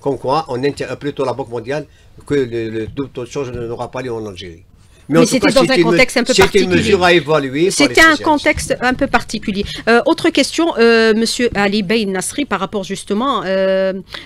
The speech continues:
Speaker 2: euh, plutôt à monsieur, euh, Draghi. Est-ce qu'il faudrait aussi, euh, une économie, euh, ouverte sur le marché extérieur doit être impérativement au niveau mondial avec tous les paramètres,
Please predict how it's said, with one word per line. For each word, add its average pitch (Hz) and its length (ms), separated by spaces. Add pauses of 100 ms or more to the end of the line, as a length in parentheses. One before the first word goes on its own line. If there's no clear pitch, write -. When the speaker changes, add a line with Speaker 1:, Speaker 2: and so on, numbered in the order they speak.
(100)
Speaker 2:
euh, 208 160
plutôt 233 360
à 214 280
monsieur, 220 480
euh, 190 340
Draghi. 214 460 (240)
Est-ce 214 180
qu'il 294 100
faudrait 262 320
aussi, 294 480
euh, 190 220
une 220 100
économie, 214 520
euh, 190 160
ouverte 214 360
sur 196 120
le 190 80
marché 180 240
extérieur 190 380
doit 190 160
être 180 180
impérativement 180 600
au 202 60
niveau 175 240
mondial 170 400
avec - 180
tous 254 140
les 233 120
paramètres, 175 480